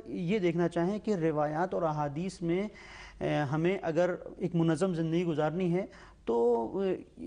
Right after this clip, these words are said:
کس طرح سے کیا لائے عمل پیش کیا گیا ہے،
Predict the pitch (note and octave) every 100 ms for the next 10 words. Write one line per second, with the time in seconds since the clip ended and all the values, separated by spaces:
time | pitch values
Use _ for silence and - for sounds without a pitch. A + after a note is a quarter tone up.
0 | - A3+ - F#3 F#3+ G3 G3+ G3 F#3 F#3
1 | F#3 - - - F#3 D#3 E3+ E3 F3 E3+
2 | E3 D#3 - D#3 C#3+ D3 C#3+ D3 D3+